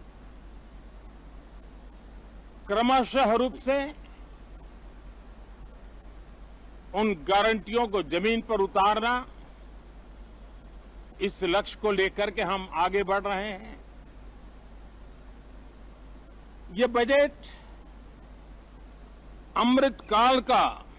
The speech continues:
एक महत्वपूर्ण बजट है।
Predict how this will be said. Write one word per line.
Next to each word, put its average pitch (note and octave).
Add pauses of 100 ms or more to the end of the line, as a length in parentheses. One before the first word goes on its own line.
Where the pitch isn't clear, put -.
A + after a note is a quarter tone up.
(1300)
एक G3 (120)
महत्वपूर्ण A#3
बजट F#3
है। A3+